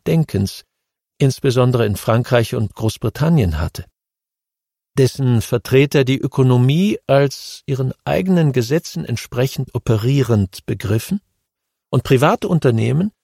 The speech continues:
und die Deregulierung der Produktion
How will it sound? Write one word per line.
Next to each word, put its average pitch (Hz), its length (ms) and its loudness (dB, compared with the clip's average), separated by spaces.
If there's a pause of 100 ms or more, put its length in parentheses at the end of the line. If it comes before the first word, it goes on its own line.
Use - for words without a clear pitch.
und 139 140 0
die 120 160 -2
Deregulierung 151 1000 2
der 123 120 2
Produktion 147 800 -4